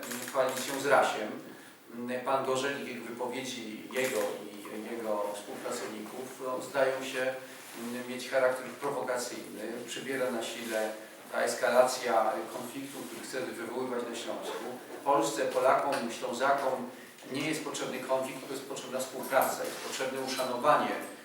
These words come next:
m, tej, e, sz-, szczególnej tradycji, m, Śląska. Śląska, za który Ślązacy płacili krwią powstańców, m, śląskich,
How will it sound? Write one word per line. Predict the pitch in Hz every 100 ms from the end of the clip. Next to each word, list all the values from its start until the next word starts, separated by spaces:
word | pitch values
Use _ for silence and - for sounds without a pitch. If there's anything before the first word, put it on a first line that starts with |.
| - - 117
m, | 117 117 117 113 113 113 113 -
tej, | 131 127
e, | 123 - 107 107
sz-, | 101 -
szczególnej | - - 127 135 131
tradycji, | 123 123 131 131 - 113 107 107
m, | 107 104 101 101 - -
Śląska. | - 131 117 - 107 113 - - - - - - 120
Śląska, | 120 135 139 139 139 127
za | 127
który | 127 131 131 131 120 117 117 113
Ślązacy | - 127 120 131 131 131 120 110 113 117
płacili | 127 123 - 117
krwią | - 131 131 123 104 107 107
powstańców, | 120 - 131 131 131 - 117 - - - - - - 113
m, | 117 113 110
śląskich, | - 127 110 - 113 110 -